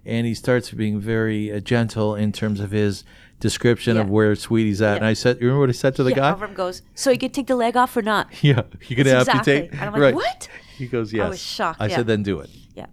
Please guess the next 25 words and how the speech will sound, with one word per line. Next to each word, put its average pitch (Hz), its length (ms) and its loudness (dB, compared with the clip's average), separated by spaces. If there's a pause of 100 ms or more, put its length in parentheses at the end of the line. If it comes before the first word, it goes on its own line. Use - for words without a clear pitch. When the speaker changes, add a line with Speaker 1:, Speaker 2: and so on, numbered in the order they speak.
(160)
Speaker 1:
Right. 87 280 -8 (180)
So 110 360 -4 (100)
they 113 140 0
amputate. 135 360 -2 (720)
<coughs> - 220 4
Excuse 127 460 -4
me. 82 60 -12 (240)
They 104 140 0
amputated 123 480 0
Sweetie's 104 320 -6
paw, 120 340 -2 (100)
and, 127 240 -4 (100)
and 117 240 -2
then 123 400 -4
you 120 240 -2
took - 280 -10
Sweetie 156 420 -6
in. 92 240 -6
Speaker 2:
Yeah. 151 240 -14 (120)
Speaker 1:
We, 127 140 -4
we 135 120 0
weren't 147 180 0
living 113 220 -2
together. 92 360 -8
Speaker 2:
No. 101 180 -6